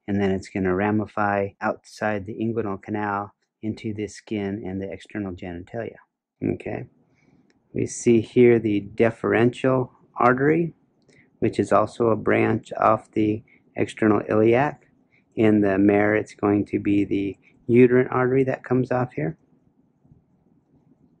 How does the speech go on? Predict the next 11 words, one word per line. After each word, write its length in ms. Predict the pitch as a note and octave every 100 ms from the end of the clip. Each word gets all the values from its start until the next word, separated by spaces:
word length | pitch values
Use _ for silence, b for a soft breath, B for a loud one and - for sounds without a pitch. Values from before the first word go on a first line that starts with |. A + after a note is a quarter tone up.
| _ _ _ _ B B B _
Here 220 | - A#2
we 120 | A2
can 200 | G#2+ G#2+
see, 720 | G#2 - - A#2+ A2+ A2 A2+ - _ _ _ _ _ _ _ _ _ _ _ _ _ _ _ _ _ _ _ _ _
let's 340 | - - - -
see, 120 | -
I 100 | -
think 280 | - G#2 -
this 240 | G2+ -
is 160 | G2 F#2
the 240 | G2 F#2